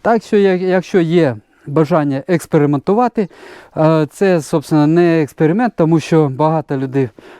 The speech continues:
люд-, е, людей вже таким чином висаджували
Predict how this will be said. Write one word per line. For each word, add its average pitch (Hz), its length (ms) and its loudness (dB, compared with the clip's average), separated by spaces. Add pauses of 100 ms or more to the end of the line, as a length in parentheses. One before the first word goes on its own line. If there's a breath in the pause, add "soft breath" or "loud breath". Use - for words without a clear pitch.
люд-, 151 400 -4
е, 151 360 2
людей 147 480 2
вже 127 560 0 (320 soft breath)
таким 143 400 0 (380 soft breath)
чином 147 340 0
висаджували 190 760 0